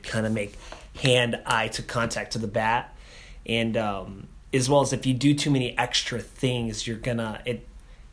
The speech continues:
you can keep up with it for a while, but it's gonna come back to bite you eventually.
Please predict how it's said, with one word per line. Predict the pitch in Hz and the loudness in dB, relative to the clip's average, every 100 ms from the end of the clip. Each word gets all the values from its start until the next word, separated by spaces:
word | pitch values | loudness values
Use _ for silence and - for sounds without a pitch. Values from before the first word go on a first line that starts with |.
| - | -4
you | 151 170 | 0 4
can | 202 | 4
keep | 185 220 - | 6 4 8
up | 233 233 | 6 8
with | - | 4
it | 160 | 2
for | - 139 | 4 2
a | |
while, | 123 131 123 110 | 6 6 6 4
but | 117 | 0
it's | 113 - | 0 0
gonna | 135 | 0
come | 123 143 | 2 2
back | 127 117 - | 2 2 0
to | |
bite | 104 107 98 | -2 -2 -2
you | 104 | -4
eventually. | 101 107 - 95 90 | -4 -4 -4 -6 -12